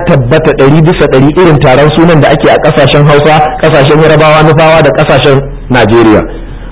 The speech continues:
Babu hujja a ciki. Me yasa? Saboda aiki ne na wasu sahabbai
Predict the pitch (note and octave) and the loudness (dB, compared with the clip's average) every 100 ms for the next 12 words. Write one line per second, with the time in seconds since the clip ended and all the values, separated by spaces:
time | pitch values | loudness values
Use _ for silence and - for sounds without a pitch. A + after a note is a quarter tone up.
0 | - B2+ E3+ D#3+ D3+ D#3 C#3+ C#3 - A#2 | -8 -2 0 2 2 2 2 0 -2 -4
1 | A#2+ A#2 C#3+ F3 E3+ D#3+ - - - F#3 | -4 -2 0 0 0 -2 -2 -8 -8 -2
2 | F3+ D#3+ D#3 E3+ F#3 F#3 F#3 E3 D#3 D#3 | 0 2 0 0 0 0 0 2 2 2
3 | D#3 D#3+ D#3+ F3 - C3 A2+ G#2+ G2 B2+ | 2 2 0 -2 -2 -2 -2 -2 -2 0
4 | A#2+ | 0